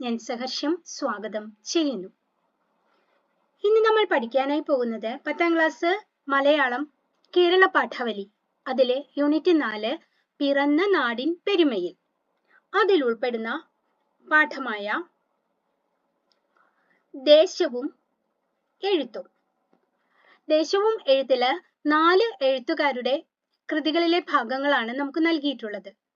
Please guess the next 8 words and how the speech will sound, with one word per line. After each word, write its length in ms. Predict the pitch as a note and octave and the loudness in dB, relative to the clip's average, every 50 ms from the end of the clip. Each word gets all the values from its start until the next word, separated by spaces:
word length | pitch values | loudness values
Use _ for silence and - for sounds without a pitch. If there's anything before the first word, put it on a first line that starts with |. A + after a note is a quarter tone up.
| _ _ _ _ _ _ _ _ _ _ _ - | _ _ _ _ _ _ _ _ _ _ _ -2
ഞാൻ 260 | C#4+ C#4 C#4 E4 G4 G4 _ _ _ _ _ _ _ _ - | 0 2 2 2 0 -2 _ _ _ _ _ _ _ _ -2
ഈ 120 | - E4+ G4+ | 2 2 2
പാഠത്തിലെ 680 | G4 - F#4 D4 B3+ A#3+ C4+ B3+ C#4+ C4+ C4 C4+ D#4 - _ _ _ _ _ _ _ _ _ _ - - | 2 2 0 0 0 0 -4 -4 -2 0 2 2 0 -2 _ _ _ _ _ _ _ _ _ _ -6 -2
ക്ലാസ് 560 | D4 C4 B3+ C4+ C#4+ - - D#4 D#4 F#4+ G4 - - | -2 -2 -2 -4 -6 -4 -2 0 0 0 -2 -6 -6
നേരത്തെ 360 | C#4 C4+ C4+ D#4 D4+ F4+ F4+ D#4 D#4 | -4 -4 -2 -2 0 0 0 2 0
തന്നെ 260 | C4+ B3 B3+ C#4+ E4 - _ _ - | -2 -2 -6 -8 -10 -12 _ _ -10
അപ്ലോഡ് 320 | C4 A#3 - C#4 C4 C4+ | -10 -4 0 0 0 0
ചെയ്തിട്ടുണ്ട്. 720 | A#3 - C#4+ B3+ A#3 A#3 A3+ G#3 B3 A#3 A3+ A#3 C4 E4 | 0 -4 -6 -6 -6 -6 -10 -12 -10 -6 -4 -4 -4 -6